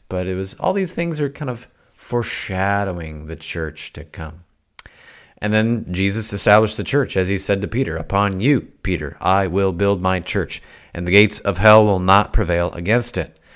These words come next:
Uh, Saint Paul talks an awful lot about the church. It's super clear that Jesus established one church.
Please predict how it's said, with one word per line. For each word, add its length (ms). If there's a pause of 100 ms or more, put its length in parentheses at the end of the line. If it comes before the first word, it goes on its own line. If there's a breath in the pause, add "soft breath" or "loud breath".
(400 soft breath)
Uh, 220
Saint 260
Paul 320
talks 400
an 100 (120)
awful 240
lot 160
about 180
the 60
church. 340
It's 100
super 300
clear 320
that 280 (240)
Jesus 460
established 640
one 420
church. 520